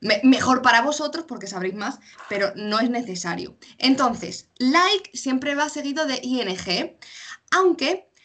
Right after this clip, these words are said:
eh, es un verbo de estos que van seguidos de I N G, eso ya lo vimos. Si tenemos ver-, el, el verb, eh, con el, eh, en este caso es like, y tenemos un infinitivo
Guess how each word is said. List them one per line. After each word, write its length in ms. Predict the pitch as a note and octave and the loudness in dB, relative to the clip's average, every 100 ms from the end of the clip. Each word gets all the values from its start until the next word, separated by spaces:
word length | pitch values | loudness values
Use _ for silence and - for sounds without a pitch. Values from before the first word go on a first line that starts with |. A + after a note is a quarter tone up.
| _ _ _ - | _ _ _ -4
eh, 760 | B3 A#3+ A#3 A3 G#3+ G3+ G3+ F#3+ | 0 2 2 2 0 0 -2 -4
es 120 | A#3+ | -2
un 100 | B3+ | 0
verbo 220 | C4+ C4+ | 2 2
de 100 | A3+ | 0
estos 220 | C4+ C#4 | -2 -4
que 140 | - G3 | -8 -4
van 400 | F#3 F#3 F#3+ F#3+ | -4 -4 -8 -8
seguidos 360 | F#3+ F#3 F#3+ | -6 -4 -2
de 100 | F#3 | -2
I 80 | F#3 | -2
N 140 | F3+ F3 | 0 -2
G, 380 | - A#3+ C#4 | -2 -2 0
eso 160 | A#3+ G3+ | -2 -2
ya 100 | F#3 | 0
lo 120 | F#3 | 2
vimos. 420 | A3 D#4 G#4+ B4+ _ - - - - _ _ _ | 4 4 2 -2 _ -20 -20 -20 -20 _ _ _
Si 560 | - - D4+ C#4+ C#4 C4+ | -10 -2 4 8 8 6
tenemos 440 | C4 D4+ F4+ - - | 4 6 6 4 -2
ver-, 380 | A#3 A#3 D4+ - | -6 0 0 2
el, 540 | B3 A#3+ A#3+ A#3 G#3+ - | 0 0 -2 -4 -8 -10
el 280 | - A#3 G3 | -6 -4 -2
verb, 440 | C#4+ C#4 G3 - | 0 2 0 -4
eh, 960 | - G3 G3 F#3+ F#3+ F#3 F#3 F3+ F3 - _ _ | -6 -2 0 0 0 2 0 0 -4 -12 _ _
con 260 | - A3 G#3 | -6 -2 2
el, 920 | G3+ G3 F#3 F3+ F3+ F3 F3 E3+ - _ - | 2 2 4 4 6 4 4 2 -4 _ -6
eh, 280 | F#3 F#3 | 0 0
en 80 | G3 | 0
este 180 | G3+ G#3 | -4 -4
caso 220 | A3+ A3+ | -4 -4
es 80 | G#3 | -2
like, 500 | A3+ A#3+ G3 D3 - _ _ _ - - _ _ _ _ _ - | 2 2 2 -4 -12 _ _ _ -20 -20 _ _ _ _ _ -10
y 200 | A#3+ A#3 | -6 0
tenemos 500 | G#3+ B3+ C4+ C4 - | 2 6 4 2 0
un 140 | C4 | 4
infinitivo 720 | C4 B3 B3 A#3 B3 A#3+ - | 4 4 2 2 2 0 -2